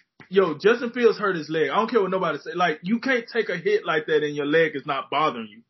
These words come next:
You seen that. That offensive lineman bent his le-, like, the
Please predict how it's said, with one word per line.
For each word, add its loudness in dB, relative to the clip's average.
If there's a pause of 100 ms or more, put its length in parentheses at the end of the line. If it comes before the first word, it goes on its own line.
(240)
You -2
seen 0
that. -2
That 4
offensive 0
lineman 0
bent 2
his -10
le-, -8
like, 0 (340)
the 0